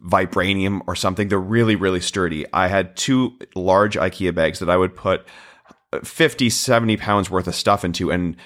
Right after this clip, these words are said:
between two bags would carry them from my car to the studio. Now, I'll set the scene a little deeper. I'm a huge sweater. I sweat a lot. It's actually been a big insecurity of mine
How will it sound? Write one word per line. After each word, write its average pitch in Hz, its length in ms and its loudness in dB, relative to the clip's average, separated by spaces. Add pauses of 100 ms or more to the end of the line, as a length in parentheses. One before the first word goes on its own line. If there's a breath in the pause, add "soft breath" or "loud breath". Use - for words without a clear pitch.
(120 loud breath)
between 101 320 -2
two 107 120 -2
bags 92 280 2
would 92 120 -8
carry 110 380 2
them 85 340 0 (220 loud breath)
from 104 200 0
my 92 120 2
car 85 400 0 (240 soft breath)
to 107 140 -4
the 87 80 -6
studio. 80 480 -4 (420 loud breath)
Now, 104 360 2 (240)
I'll 101 160 2
set 180 260 0
the 156 80 0
scene 120 200 2
a 95 80 2
little 101 220 2
deeper. 90 560 2
I'm 135 200 2
a 90 60 4
huge 90 600 -2
sweater. - 500 0
I 90 140 0
sweat 95 320 0
a - 60 0
lot. 78 280 2
It's - 140 -4
actually 87 280 0
been 85 200 0
a 80 80 2
big 80 300 -2
insecurity 82 640 -2
of - 120 -4
mine 80 320 -2